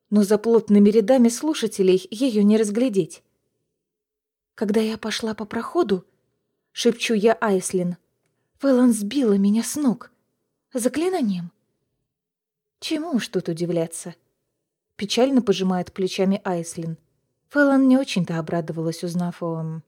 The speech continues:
вас с Лукасом. «Кстати, а куда пропал Лукас? Чем он занят? Вернётся ли он когда-нибудь ко мне?» Неужели Фэллон действительно умеет подбрасывать невидимые камни под ноги прохожим?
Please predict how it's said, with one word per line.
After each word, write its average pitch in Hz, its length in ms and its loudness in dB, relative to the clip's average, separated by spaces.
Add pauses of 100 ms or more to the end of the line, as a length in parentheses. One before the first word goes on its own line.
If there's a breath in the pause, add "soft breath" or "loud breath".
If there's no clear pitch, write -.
(580)
вас 185 400 -4
с - 180 -8
Лукасом. 160 640 -6 (960)
«Кстати, - 680 -4
а 226 120 -2
куда 233 260 4
пропал 214 420 0
Лукас? 208 540 -2 (140)
Чем 247 300 2
он 226 120 4
занят? 220 500 2 (500)
Вернётся 254 540 4
ли 247 120 8
он 240 100 4
когда-нибудь 220 560 2
ко - 140 -8
мне?» 185 340 -2 (1080)
Неужели 214 500 2
Фэллон 240 300 6
действительно 226 580 2
умеет 233 320 6
подбрасывать 208 640 0
невидимые 214 480 6
камни 277 540 -2 (320)
под 330 160 2
ноги 294 220 0
прохожим? 320 640 0